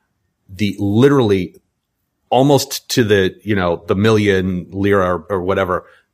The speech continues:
that you have and you can get out." And I was like, "If they want to sell, I want to sell more," because <laughs> it's like,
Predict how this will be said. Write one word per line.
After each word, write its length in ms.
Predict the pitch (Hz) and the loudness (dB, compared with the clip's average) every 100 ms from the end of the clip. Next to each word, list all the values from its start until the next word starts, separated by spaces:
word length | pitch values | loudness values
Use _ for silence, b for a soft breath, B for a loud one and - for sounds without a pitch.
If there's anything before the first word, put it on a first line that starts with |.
| _ | _
that 260 | 98 110 113 | -2 -2 0
you 260 | 113 120 | 0 0
have 500 | 107 - 101 71 76 - | -2 -2 -2 -2 -8 -10
and 220 | 104 92 | -6 -6
you 220 | 95 104 120 | -6 -4 -2
can 200 | 127 101 | -2 0
get 160 | 98 | 0
out." 240 | 110 98 95 | 2 0 -2
And 100 | 107 | -4
I 40 | |
was 80 | 101 | -4
like, 200 | 95 - | -6 -4
"If 220 | 123 - | -4 -4
they 320 | 104 95 117 147 | -8 -2 0 2
want 280 | 123 123 | 2 0
to 60 | 107 | 0
sell, 640 | - 123 117 87 80 - _ _ | -2 0 2 0 -4 -10 _ _
I 140 | 107 127 | 0 2
want 160 | 127 | 2
to 100 | 104 | 0
sell 200 | - 98 | -2 -2
more," 340 | 90 110 107 80 | -2 -2 -2 -4
because 480 | 92 - 98 - - | -6 -2 -4 -4 -6
<laughs> 400 | - - - - | -6 -8 -10 -2
it's 200 | 220 - | -2 0
like, 220 | 180 - | -4 -4